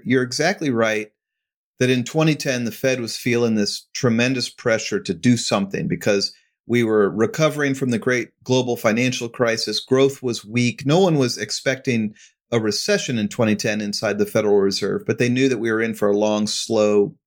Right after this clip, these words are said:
uh, slog of weak growth. So what the Fed did, here's the extraordinary thing that happened over the last decade that we need to know about right now,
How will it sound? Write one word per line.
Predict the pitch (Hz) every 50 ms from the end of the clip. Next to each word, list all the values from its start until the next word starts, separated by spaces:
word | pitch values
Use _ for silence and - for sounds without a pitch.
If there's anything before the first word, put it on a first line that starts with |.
| _ _ _ _ -
uh, | 98 85 -
slog | - - - - - 123 120 123 117 107 101 - 98
of | 95 - 117
weak | 123 131 123 127 - -
growth. | - 151 165 110 - - - _ _ _ _ _ _ _ _ _ _ _ _ _ _ _ _ _ _ _ _ _ _
So | - - 165
what | 160 185 202 202
the | 185
Fed | 160 - - 226 214 147 123 -
did, | - 226 269 269 220 160 135 123 - - _ _ _ -
here's | - - 240 262 254 -
the | 226
extraordinary | 180 160 - - - - - 190 196 220 247 240 214 196 185 180 170 165
thing | 160 - 165 156 151 147
that | 131 120
happened | 131 139 135 135 - 127 123
over | 113 110
the | 113 110
last | 113 113 113 113 - -
decade | 120 110 - - 107 - 202
that | 214 -
we | 117 127 143
need | 147 147 139 131
to | - 127
know | 107 107 113 113 113
about | 101 107 107 104 -
right | 98 104 104 78 82
now, | 104 104 98 82 -